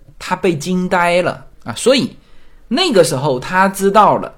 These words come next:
他所画的画的去处，他看到了。如果事情进行到这里，他还没问题。他知道完这件事情之后，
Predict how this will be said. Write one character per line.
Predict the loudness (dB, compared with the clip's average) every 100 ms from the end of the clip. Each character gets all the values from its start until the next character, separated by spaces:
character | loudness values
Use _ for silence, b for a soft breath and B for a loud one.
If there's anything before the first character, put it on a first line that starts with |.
| -18
他 | -6 -2 0
所 | -2 -4 -4
画 | 0 2 2
的 | 0
画 | -4 -2 0 0
的 | -6
去 | -10 -6 -6
处， | -8 -12 -14 -10
他 | -6
看 | -2 -2
到 | -2
了。 | -4 -12 -2
如 | 2 4
果 | 6 4 2
事 | -6 -2
情 | 0
进 | 2 2
行 | 2
到 | 2
这 | 4 2
里， | 0
他 | -8 -8
还 | -6 -4
没 | -2
问 | -2 -4
题。 | -8 -14
他 | -4 -4
知 | 0
道 | 2 4
完 | 2
这 | -2
件 | -10
事 | -10 -8
情 | -8
之 | -8
后， | -10 -10 -10